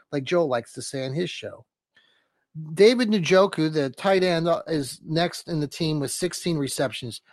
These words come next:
for a hundred and thirty-eight yards and also kind of a measly eight point six yards a, a catch. Now, I don't mind the tight ends doing that, but if you're a wide receiver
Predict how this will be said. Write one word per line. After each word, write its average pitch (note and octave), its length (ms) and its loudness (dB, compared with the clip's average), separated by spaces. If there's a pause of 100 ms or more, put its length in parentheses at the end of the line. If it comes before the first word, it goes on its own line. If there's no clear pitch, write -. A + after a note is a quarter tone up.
(300)
for C3+ 80 -6
a C3+ 40 -4
hundred F3+ 220 2
and D#3 120 -4
thirty-eight C#3 360 -2
yards A#2+ 380 -2 (260)
and D3+ 100 -4
also D#3+ 300 2
kind D3+ 220 -2
of B2 80 -4
a C3 60 -2
measly C3+ 420 -2
eight B2+ 180 -4
point B2+ 220 -8
six - 280 -8
yards B2 260 0
a, A#2+ 320 -8
a A#2 60 -8
catch. E3+ 360 0 (240)
Now, E3 180 0
I A3 140 6
don't A#3 280 2
mind F3 640 4
the D3 120 -6
tight D#3 260 2
ends F#3 260 2
doing C3+ 220 -4
that, B2+ 180 -2
but D3 100 -4
if D3+ 120 -4
you're B3+ 240 2
a D#3+ 80 2
wide F3 260 4
receiver D#3+ 540 -4